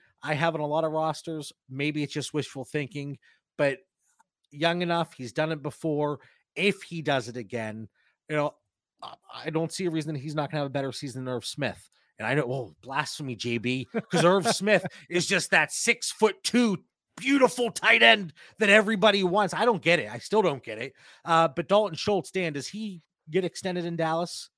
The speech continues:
Speaker 1: Please say yes for
Speaker 2: Yeah.
Speaker 1: his value.
Speaker 2: I, I do, but I don't see what other direction Dallas could go in at the tight end position. So I do see him extending Dalton Schultz. And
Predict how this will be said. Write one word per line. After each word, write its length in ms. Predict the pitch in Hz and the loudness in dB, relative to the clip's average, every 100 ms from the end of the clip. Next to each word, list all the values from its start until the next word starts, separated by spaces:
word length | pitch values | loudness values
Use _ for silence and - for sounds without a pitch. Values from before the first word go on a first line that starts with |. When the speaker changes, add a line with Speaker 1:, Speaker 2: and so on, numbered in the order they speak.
| _ _ _ - | _ _ _ -4
Speaker 1:
Please 260 | 277 262 | 0 0
say 120 | - | 0
yes 280 | 180 175 196 | 0 -2 -4
for 80 | - | -6
Speaker 2:
Yeah. 60 | 156 | -6
Speaker 1:
his 120 | 113 | -2
value. 480 | 135 160 151 151 147 - - _ _ _ _ _ 107 | -2 0 -2 -4 -8 -18 -20 _ _ _ _ _ 2
Speaker 2:
I, 120 | 135 | 4
I 100 | 135 | 4
do, 140 | 139 123 | 2 -2
but 140 | 113 | -2
I 280 | 107 127 135 | 2 2 2
don't 120 | 131 | -2
see 180 | - 123 | -6 -8
what 300 | 107 95 120 | -6 0 2
other 280 | 117 107 92 87 - | 2 -2 -10 -18 -8
direction 460 | 107 107 104 107 | -4 -4 -6 -10
Dallas 360 | 98 104 101 98 | -6 -6 -6 -8
could 160 | 107 90 | -10 -2
go 240 | 107 101 | -2 -2
in 80 | 98 | -4
at 80 | 95 | -8
the 100 | 90 | -8
tight 240 | 104 98 | -6 -4
end 160 | 101 98 | -4 -6
position. 500 | 90 92 85 85 85 | -10 -10 -8 -10 -8
So 240 | - 92 | -2 0
I 80 | 107 | 0
do 200 | 107 104 | -4 -8
see 180 | - 95 | -6 -8
him 100 | 92 | -8
extending 380 | - 95 90 | -10 -10 -8
Dalton 300 | 87 87 82 | -4 -4 -4
Schultz. 340 | 82 92 85 - | -6 -6 -6 -8
And 160 | 90 | -12